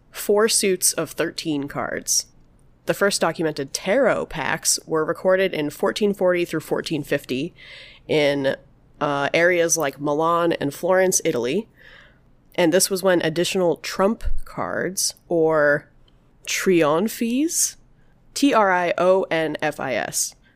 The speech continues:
uh, were added to the common packs.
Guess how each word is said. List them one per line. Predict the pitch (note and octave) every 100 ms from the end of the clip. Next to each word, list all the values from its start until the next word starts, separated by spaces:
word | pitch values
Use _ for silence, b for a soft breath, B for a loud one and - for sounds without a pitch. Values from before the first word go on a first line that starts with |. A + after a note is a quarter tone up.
| _
uh, | D#3+ C#3 C#3 -
were | E3+ F#3
added | F3 E3+ F3 F3
to | - E3+ D3+ C#3+ C3+ C#3 - _
the | D#3+
common | - C3 A#2 -
packs. | - - - -